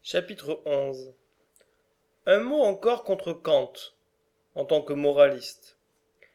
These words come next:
Une vertu doit être notre invention, notre défense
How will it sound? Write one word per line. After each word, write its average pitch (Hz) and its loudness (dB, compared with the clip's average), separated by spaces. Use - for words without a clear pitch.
Une 165 2
vertu 226 0
doit 196 2
être 196 0
notre 175 -2
invention, 151 -4
notre 165 4
défense 143 -8